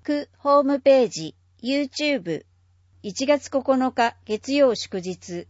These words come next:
十時公開。ケーブルテレビ、一月九日、月曜、祝日、十一時三十分から、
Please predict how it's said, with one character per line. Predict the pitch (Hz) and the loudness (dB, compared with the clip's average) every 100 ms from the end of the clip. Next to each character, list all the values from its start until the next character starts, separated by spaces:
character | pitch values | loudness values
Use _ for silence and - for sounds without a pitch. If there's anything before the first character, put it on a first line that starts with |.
| _ _ | _ _
十 | - 285 294 | -6 -4 -2
時 | 208 | -6
公 | - 185 175 | -6 -6 -4
開。 | 175 165 165 _ _ _ _ _ _ _ _ _ _ _ | -6 -6 -8 _ _ _ _ _ _ _ _ _ _ _
ケ | 277 294 | 4 4
ー | |
ブ | 277 | 4
ル | 294 302 | 0 2
テ | 294 | 4
レ | 262 190 | 4 2
ビ、 | 175 - _ _ _ _ | -4 -8 _ _ _ _
一 | 214 - 269 | -14 -8 0
月 | 294 - | 0 0
九 | 277 262 269 254 | -6 -2 0 0
日、 | - 240 - _ | 0 -2 -2 _
月 | 214 208 269 | -6 -4 0
曜、 | 285 226 | 2 2
祝 | - - | -4 -10
日、 | 175 180 - 170 - _ _ _ _ | -8 -10 -10 -12 -14 _ _ _ _
十 | - 269 | -4 -2
一 | 285 294 269 | -2 -4 -8
時 | 196 | -6
三 | 220 226 226 | -4 -4 -4
十 | 254 | -6
分 | - 185 180 160 | -6 -6 -6 -6
か | 165 | -6
ら、 | 165 | -6